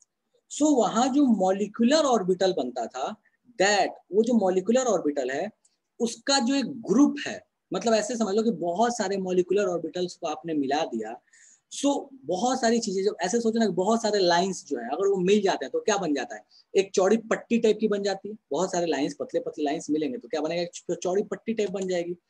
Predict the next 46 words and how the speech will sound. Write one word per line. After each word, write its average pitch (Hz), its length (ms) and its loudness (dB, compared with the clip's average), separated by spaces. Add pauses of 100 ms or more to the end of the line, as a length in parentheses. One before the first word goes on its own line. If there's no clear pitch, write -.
(560)
इस 185 160 -4
type 175 200 2
मान 151 120 0
लो 143 100 0
कुछ, 143 260 -6 (1600)
ठीक 202 120 0
है। 127 180 -4 (360)
So 170 120 -6
ऐसा 160 240 0
एक 170 140 2
line 151 300 2
है, 147 380 2
एक 143 120 -4
ऐसे 147 240 -2
line 139 340 -2
है, 135 240 -8 (220)
ऐसे 143 200 -6
line 135 320 -6
है, 135 80 -18
बहुत 170 300 -4
सारे 170 140 -4
lines 156 320 -4
मान 147 100 -2
लो 147 100 0
मिलेंगे 151 200 -2
तो 170 80 -12
क्या 190 140 -4
होगा, 151 120 0
एक 143 60 -4
चौड़ी 165 260 -4
type 170 220 -4
पट्टी 160 200 -8
बन 151 180 -6
जाएगी। 143 260 -10 (520)
So 302 140 4 (140)
बहुत 240 440 2
सारे 233 260 4
जो 233 260 0
orbitals 185 640 0
थे, 123 80 -4
जो 185 120 2
मॉलिक्यूलर 226 600 2
orbital 120 420 0
थे, 120 200 -8
ठीक - 380 -2
है, 202 120 4